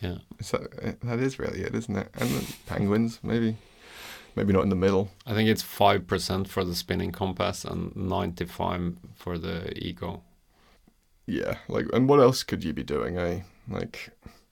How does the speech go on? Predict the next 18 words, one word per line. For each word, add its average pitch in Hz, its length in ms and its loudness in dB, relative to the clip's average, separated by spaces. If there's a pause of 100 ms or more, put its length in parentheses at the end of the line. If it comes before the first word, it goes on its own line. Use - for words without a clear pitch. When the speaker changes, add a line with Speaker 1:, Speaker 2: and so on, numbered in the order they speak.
(220)
Speaker 1:
Yeah. 92 200 -6 (760)
Speaker 2:
why 98 220 -2
not? 110 300 -4
It 117 80 -10
probably 107 440 2 (440)
put - 440 2 (440)
jacket 107 420 0
technology 95 840 2 (340)
light 98 340 2
years 85 260 -2
ahead. 101 360 -4 (720)
Speaker 1:
Yeah. - 100 -4 (400)
<laughs> - 80 -6 (1500)
Speaker 2:
<laughs> 208 80 0 (1500)
We'd 117 160 -4
still 113 220 4
be 104 120 4
wearing 98 460 4